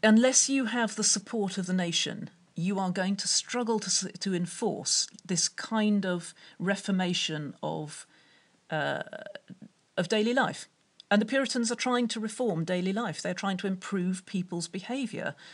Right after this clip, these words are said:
apart from anything else. You cannot do that unless you have support. If you strike at one of the most fundamental aspects of,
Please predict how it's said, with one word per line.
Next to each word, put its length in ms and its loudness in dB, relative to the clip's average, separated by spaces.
apart 320 0
from 120 -4
anything 280 -6
else. 320 -6
You 180 4
cannot 420 6
do 160 2
that 320 -4
unless 320 -2
you 60 -4
have 180 -4
support. 500 -8
If 200 0
you 80 4
strike 580 2
at 180 -4
one 200 2
of 120 -2
the 80 -2
most 340 0
fundamental 720 2
aspects 800 0
of, 400 -6